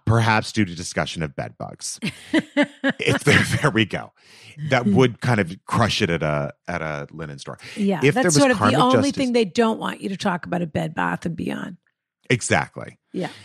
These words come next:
Speaker 1: If there was karmic justice
Speaker 2: She feels
Speaker 1: for her
Speaker 2: more
Speaker 1: skipping
Speaker 2: Tuesday mornings to me, but anyway, go
Speaker 1: I
Speaker 2: on.
Speaker 1: was gonna say, if you say linen store, you, it just is linens and more, right? I mean, who
Speaker 2: Yeah.
Speaker 1: else would call something a
Speaker 2: Linens
Speaker 1: linen
Speaker 2: and
Speaker 1: store?
Speaker 2: things.
Speaker 1: Or whatever it is.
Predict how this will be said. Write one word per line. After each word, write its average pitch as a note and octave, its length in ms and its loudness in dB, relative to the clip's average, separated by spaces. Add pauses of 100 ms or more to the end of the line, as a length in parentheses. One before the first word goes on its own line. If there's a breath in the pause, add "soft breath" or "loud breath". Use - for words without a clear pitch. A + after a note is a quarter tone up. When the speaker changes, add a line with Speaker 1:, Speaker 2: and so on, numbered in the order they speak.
(140 loud breath)
Speaker 1:
If C3 140 4
there F3 100 6
was C#3+ 140 2
karmic A#2 480 2
justice E4 360 4
Speaker 2:
She E4 60 2
feels D4+ 160 4
Speaker 1:
for - 40 0
her - 20 -2
Speaker 2:
more C#4 100 4
Speaker 1:
skipping A#3+ 240 2
Speaker 2:
Tuesday A3+ 300 2
mornings F#3+ 580 -2
to E3+ 100 -12
me, D3 240 -12
but - 180 -8
anyway, F3+ 320 -8
go - 140 -10
Speaker 1:
I E3+ 60 6
Speaker 2:
on. G3+ 40 6
Speaker 1:
was F#3+ 120 4
gonna F#3+ 200 4
say, D#3+ 260 2
if D3+ 140 -8
you F3 100 -8
say A#3+ 160 -2
linen C3 300 -4
store, C#3 420 -4
you, C3+ 340 -6
it D3+ 140 -10
just - 260 -2
is G#2 120 -2
linens F2+ 320 -2
and D2+ 100 -4
more, A#1 360 -12 (140)
right? A#2+ 340 2
I B2+ 40 -2
mean, A2 120 4
who F#2+ 80 4
Speaker 2:
Yeah. - 60 6
Speaker 1:
else F#2+ 140 2
would - 80 -8
call - 140 -8
something A3+ 100 0
a C4 100 6
Speaker 2:
Linens A#3+ 260 0
Speaker 1:
linen G3+ 140 0
Speaker 2:
and - 40 -10
Speaker 1:
store? G3+ 140 2
Speaker 2:
things. - 640 -8 (520)
Speaker 1:
Or B2 80 4
whatever F2 340 2
it - 80 -8
is. - 360 -10